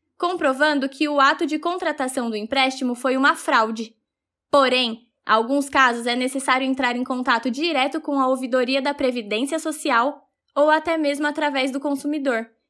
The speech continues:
gov ponto B R, que é um site que protege os consumidores desse tipo de fraude. Fonte: Portal Diário do Povo. E então, o que você achou desse conteúdo?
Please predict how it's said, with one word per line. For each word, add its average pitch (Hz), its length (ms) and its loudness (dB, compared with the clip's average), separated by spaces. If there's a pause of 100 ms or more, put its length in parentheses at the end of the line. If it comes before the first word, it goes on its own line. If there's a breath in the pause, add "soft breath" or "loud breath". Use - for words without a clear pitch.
(140)
gov 233 400 0
ponto 262 260 -2
B 254 120 0
R, 233 440 0 (360)
que 339 160 0
é 330 100 4
um 302 80 0
site 294 420 -2
que 294 120 -4
protege 285 480 -2
os 330 100 -6
consumidores 277 640 -2
desse 269 280 -2
tipo 294 280 -4
de 277 140 -2
fraude. 240 560 -2 (960)
Fonte: 294 600 0 (400)
Portal 339 480 4
Diário 277 400 2
do 330 120 -2
Povo. 262 480 0 (1120)
E 339 100 0 (100)
então, 247 580 0
o 240 100 -8
que 330 160 0
você 320 240 0
achou 285 300 2
desse 247 240 -2
conteúdo? 220 640 -2